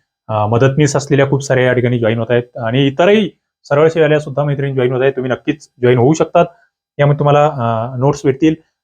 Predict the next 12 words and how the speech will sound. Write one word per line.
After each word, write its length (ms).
लाईव्ह 280
सेशन, 380
रेकॉर्डेड 460
सेशन, 440
टेस्ट 220
पेपर, 280
तांत्रिक 460
सगळं 280
भेटेल 180
या 80
फुल 180
बॅचमध्ये. 380